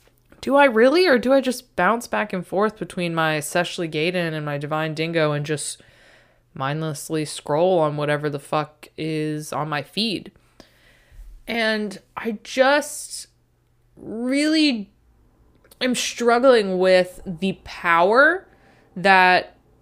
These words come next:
it has on me, or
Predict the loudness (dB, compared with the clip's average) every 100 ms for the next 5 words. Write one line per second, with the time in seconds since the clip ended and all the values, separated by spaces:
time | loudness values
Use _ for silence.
0 | _ _ _ _ _ _ _ _ _ _
1 | _ _ _ -2 -2 -4 0 6 6 4
2 | 2 2 0 -4 -6 -8 -2 2 2 2
3 | 0